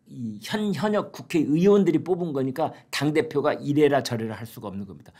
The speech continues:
원내대표는 추경호 있는 겁니다. 자, 그러면은 정책위 의장 현재 정점식, 두 달 전에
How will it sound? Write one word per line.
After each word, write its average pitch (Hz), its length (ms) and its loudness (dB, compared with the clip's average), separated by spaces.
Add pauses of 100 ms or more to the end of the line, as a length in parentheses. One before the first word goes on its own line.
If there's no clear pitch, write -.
(140)
원내대표는 147 640 2
추경호 170 680 0
있는 131 280 2
겁니다. 92 340 -6 (1160)
자, 170 180 4
그러면은 160 580 2 (640)
정책위 156 400 2
의장 139 640 4 (140)
현재 151 440 -4 (280)
정점식, 127 1160 2 (1080)
두 131 200 0
달 147 240 6
전에 143 480 0